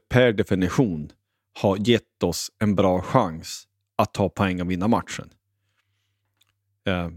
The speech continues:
men det, det är som man säger, jag, jag jinxar ingenting och inget sånt trams, utan det är mer, ja, men gö-, gör vi det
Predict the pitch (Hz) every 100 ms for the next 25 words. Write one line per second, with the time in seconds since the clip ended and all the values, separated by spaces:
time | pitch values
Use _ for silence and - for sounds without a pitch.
0 | - 123 110 - - _ _ - 175 196
1 | 151 151 131 151 139 139 151 143 135 147
2 | 135 123 113 127 117 104 117 113 110 107
3 | - 110 85 - - 107 95 92 101 113
4 | 113 113 107 - - - - - 139 135
5 | - 139 160 156 156 131 120 120 110